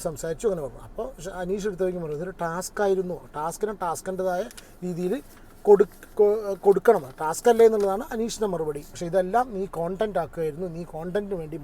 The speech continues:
മാത്രമാണ് ഇങ്ങനെ സംസാരിച്ചിട്ടുള്ളതെന്ന് പറഞ്ഞു ഒന്ന്. രണ്ടാമത്തെ കേസ് ഷാനവാസ് നോമിനേറ്റ് ചെയ്തത് ലക്ഷ്മിനെയാണ്.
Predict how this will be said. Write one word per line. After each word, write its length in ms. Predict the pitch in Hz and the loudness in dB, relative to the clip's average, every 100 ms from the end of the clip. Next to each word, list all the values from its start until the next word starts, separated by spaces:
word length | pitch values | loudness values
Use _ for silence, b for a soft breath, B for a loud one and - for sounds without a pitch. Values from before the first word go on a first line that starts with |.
| 139 | -10
മാത്രമാണ് 360 | 139 180 151 190 | -6 -6 -6 -6
ഇങ്ങനെ 160 | 233 226 | -4 -4
സംസാരിച്ചിട്ടുള്ളതെന്ന് 640 | 190 170 151 135 139 190 | -2 -4 -6 -6 -6 -6
പറഞ്ഞു 160 | 165 151 | -6 -8
ഒന്ന്. 140 | 113 - B B B - | -10 -18 B B B 0
രണ്ടാമത്തെ 400 | 233 262 285 285 214 | 2 4 2 2 0
കേസ് 180 | 180 180 | -2 -2
ഷാനവാസ് 400 | 185 175 185 180 175 | -2 0 0 0 -4
നോമിനേറ്റ് 360 | 165 170 165 156 | -6 -6 -8 -10
ചെയ്തത് 180 | 139 120 | -10 -12
ലക്ഷ്മിനെയാണ്. 520 | - 147 160 175 196 | -14 -10 -8 -6 -8